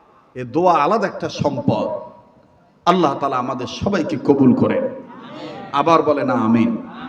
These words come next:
তো ইসলামের পক্ষে আসতে গেলে, বাস্তব সিরাত গ্রন্থ কোরআন মানতে গেলে বাধা আসতেই পারে। এজন্য কি ইসলামী আন্দোলন করা বাদ দেব?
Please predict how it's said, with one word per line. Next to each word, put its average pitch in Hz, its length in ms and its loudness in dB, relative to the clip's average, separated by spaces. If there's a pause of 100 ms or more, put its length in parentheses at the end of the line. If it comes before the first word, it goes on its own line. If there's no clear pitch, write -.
(440)
তো 196 120 -4
ইসলামের 277 560 2 (140)
পক্ষে 262 340 2 (100)
আসতে - 360 -2
গেলে, 294 440 -2 (760)
বাস্তব 247 600 0 (240)
সিরাত 320 380 6 (140)
গ্রন্থ 320 420 -2
কোরআন 285 540 4
মানতে 247 460 2
গেলে 302 200 0
বাধা 214 380 2
আসতেই 262 760 4
পারে। 156 340 0 (260)
এজন্য 247 420 4
কি 220 460 -6 (920)
ইসলামী 196 380 2
আন্দোলন 190 400 0
করা 220 180 4
বাদ 156 220 2
দেব? 202 380 0